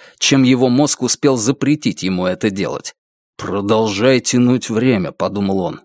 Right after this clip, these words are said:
«Самое важное было спасти себя и Звона».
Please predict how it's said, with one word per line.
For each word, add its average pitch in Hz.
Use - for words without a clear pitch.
«Самое 123
важное 123
было 127
спасти 101
себя 110
и 113
Звона». 107